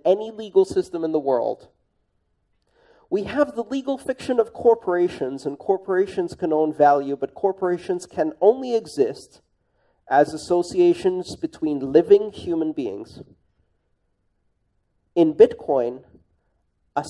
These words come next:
software agent that is not owned by anyone, through the use of cryptography, can own and transact in Bitcoin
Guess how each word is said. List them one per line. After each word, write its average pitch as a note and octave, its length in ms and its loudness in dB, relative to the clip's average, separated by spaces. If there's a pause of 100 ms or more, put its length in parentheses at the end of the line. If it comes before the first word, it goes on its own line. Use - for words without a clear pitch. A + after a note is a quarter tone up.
(120)
software F#3 640 0
agent B2 600 -10
that E3 220 6
is D#3 200 0
not G#3 360 0 (160)
owned B3 460 2
by F#3+ 360 4
anyone, D3 720 -2 (1000)
through G#3 280 -6
the F#3+ 140 2
use C#4 360 -2
of E4 140 -4
cryptography, F3 840 0
can G#3+ 500 0 (100)
own E3+ 600 6 (560)
and A3+ 420 6
transact B3+ 920 0 (440)
in G#3 320 8
Bitcoin B2+ 600 2